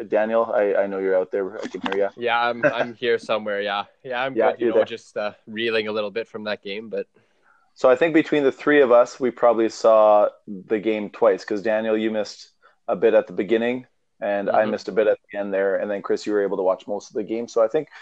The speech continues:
Speaker 1: I think we probably got the whole thing covered at least twice. So, uh, we'll, we'll ta-, we'll, we'll go with that. Um, so, uh, what we've been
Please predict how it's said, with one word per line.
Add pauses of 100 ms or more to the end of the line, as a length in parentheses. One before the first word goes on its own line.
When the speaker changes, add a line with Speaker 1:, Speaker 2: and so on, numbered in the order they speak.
(240)
Speaker 1:
I
think
we
probably
got
the
whole
thing
covered
at
least
twice.
So, (320)
uh,
we'll,
we'll
ta-, (140)
we'll, (100)
we'll
go
with
that. (320)
Um,
so, (180)
uh,
what
we've
been